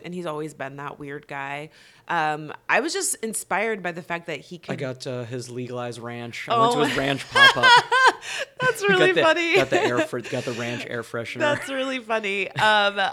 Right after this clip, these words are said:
Speaker 1: I was just really, in-, I'm very inspired by people who kind of blaze their own paths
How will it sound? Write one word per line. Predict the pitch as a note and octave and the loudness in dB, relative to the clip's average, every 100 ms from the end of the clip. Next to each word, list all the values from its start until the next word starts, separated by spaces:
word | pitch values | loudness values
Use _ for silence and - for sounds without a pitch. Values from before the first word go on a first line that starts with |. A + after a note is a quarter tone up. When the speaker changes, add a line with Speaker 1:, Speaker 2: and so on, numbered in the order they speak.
| - - | -2 4
Speaker 1:
I | C4 F4 | 4 4
was | F#4+ | 0
just | A#4+ - | -2 -2
really, | F#4 F#4 | 0 0
in-, | D#4+ C#4 - | -2 -6 -4
I'm | - D#4+ E4 | 0 0 0
very | B3+ B3 D4+ | 0 0 0
inspired | C4+ C4 - F3 F#3 F#3 F3+ | -6 -8 -4 -2 0 -2 -4
by | E3+ | -8
people | E3 F3 E3 E3 E3 D#3 | -8 -14 -10 -6 -6 -8
who | - E3 D3 D3 D3 C#3+ - - _ - | -12 -10 -10 -8 -10 -12 -16 -20 _ -8
kind | F#3+ G3 | -4 -2
of | F#3 | -4
blaze | - F3 E3 E3 | -8 -6 -6 -6
their | E3+ E3 | -8 -8
own | D3+ D3+ | -8 -10
paths | D3+ D3 C#3+ D3 E3+ - - | -12 -8 -6 -6 -8 -12 -12